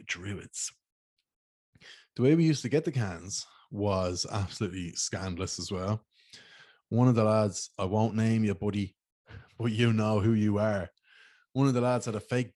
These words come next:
bus pass that I don't know how he managed to wrangle up, got it in school. Someone made it for him. I don't even feel like someone made it for him, like, a fake I D. I think he just went up to some, like, place in his school and was like, "Yeah,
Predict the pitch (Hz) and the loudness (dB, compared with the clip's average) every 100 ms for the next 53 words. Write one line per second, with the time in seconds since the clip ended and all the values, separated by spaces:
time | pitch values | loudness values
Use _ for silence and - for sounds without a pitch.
0 | - 131 165 - 95 85 92 - 98 90 | -2 0 0 -2 -10 -8 -10 -8 -6 -4
1 | - 104 113 98 - 110 135 139 117 110 | -4 -2 0 -2 -4 0 2 2 0 -2
2 | 110 104 - 98 101 117 104 104 110 - | -2 -4 -6 -4 0 0 0 0 -2 -4
3 | - 113 110 104 - - 110 117 117 - | -4 -2 -2 -4 -4 -6 0 0 0 0
4 | 120 113 110 127 - 151 127 104 - - | 0 0 0 0 -2 -2 -2 -6 -14 -20
5 | _ 139 214 220 135 156 185 123 - 110 | _ -2 0 0 -2 -2 0 -2 -2 -6
6 | 98 107 170 - 104 92 90 - 104 98 | -4 0 0 0 -4 -6 -6 -4 -2 -2
7 | 98 120 87 117 170 175 95 101 120 127 | 0 0 0 -2 -2 -2 -2 0 0 0
8 | 104 90 - 104 95 87 - _ _ _ | -4 -6 -4 -2 -2 -6 -12 _ _ _
9 | _ _ _ 95 92 - - _ _ - | _ _ _ -6 -6 -6 -16 _ _ -12
10 | - 127 - 120 95 - 117 127 98 95 | -2 -2 0 -2 -2 0 4 4 2 -2
11 | 101 98 - 107 110 98 | -4 -4 -2 2 4 2